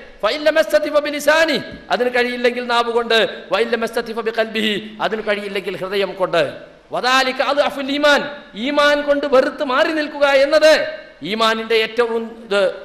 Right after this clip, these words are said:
ദുർബലമായ സ്റ്റേജ് ആകുന്നു. കണ്ടോ? അപ്പോ നാവ് കൊണ്ട് എതിർക്കുക, ഹൃദയം കൊണ്ട് വെറുക്കുക, കൈ കൊണ്ട് തടയുക. ഇതിൽ ഒന്നാമത് പറഞ്ഞത് കൈ കൊണ്ട് തടയലാണ്,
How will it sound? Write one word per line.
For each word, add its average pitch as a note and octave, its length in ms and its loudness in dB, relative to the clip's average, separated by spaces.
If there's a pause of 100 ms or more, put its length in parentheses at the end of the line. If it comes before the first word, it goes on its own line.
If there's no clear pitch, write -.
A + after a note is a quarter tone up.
(140)
ദുർബലമായ B3 760 2
സ്റ്റേജ് F#3+ 380 -4
ആകുന്നു. E3 640 -2 (520)
കണ്ടോ? A3+ 460 0 (260)
അപ്പോ C4 520 4 (140)
നാവ് B3+ 400 2
കൊണ്ട് D4 240 4
എതിർക്കുക, B3+ 640 0 (460)
ഹൃദയം C#4 380 2
കൊണ്ട് C4 240 0
വെറുക്കുക, B3 720 2
കൈ A3+ 140 4
കൊണ്ട് B3 240 0 (120)
തടയുക. G3 520 2 (320)
ഇതിൽ C4 160 0
ഒന്നാമത് D4+ 600 2
പറഞ്ഞത് B3 400 -2
കൈ G#3+ 160 0
കൊണ്ട് A#3 320 -2
തടയലാണ്, G3+ 580 2